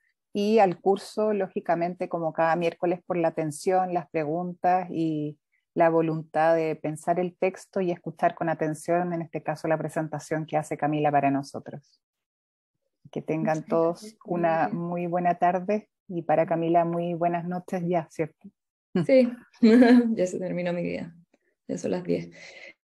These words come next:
Speaker 2: Em, <laughs> pero no, muchas gracias, Gloria, de nuevo. Em, nada, a mí me encanta hacer clases y en verdad ha sido, han sido como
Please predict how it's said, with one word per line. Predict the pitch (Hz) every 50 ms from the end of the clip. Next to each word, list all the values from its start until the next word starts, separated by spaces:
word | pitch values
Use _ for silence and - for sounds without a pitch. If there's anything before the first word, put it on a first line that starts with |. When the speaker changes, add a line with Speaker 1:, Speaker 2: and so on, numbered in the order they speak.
| _ - - - _
Speaker 2:
Em, | - 196 202 196 196 190 185 185 196 220
<laughs> | 254 247 220 208 247 262 262 254 233 277 269 - - - - - - - - _ _ _
pero | - 202 208 202 202 196 190 196 196 196 196 196 196
no, | 214 220 185
muchas | 208 214 214 226 233 214
gracias, | 226 226 226 220 220
Gloria, | 208 202 196 202 202 202
de | 196
nuevo. | 196 185 175 175 180 180 - -
Em, | - 190 185 185 185 180 180 180 175 175 175 175 170 170 170 165 165 160 160 160 160 165 165 180 - _ 202 185 175 _ _ _ _ _ _ _ _ _ _ _ _ _ _ _ _ _ _ -
nada, | - 180 160 156 143
a | 175
mí | 180 180 170 180
me | 180 175
encanta | 175 175 180 180 -
hacer | 190 - 190 190
clases | - 196 190 190 - 208 196
y | 196
en | 180 180
verdad | 180 180 180 175
ha | 180 185
sido, | 180 196 185 185 175 175 175 175 175 -
han | 190 185
sido | 185 - _ 190 185 180 180 175 175 170
como | 170 175 170 165 165 160 170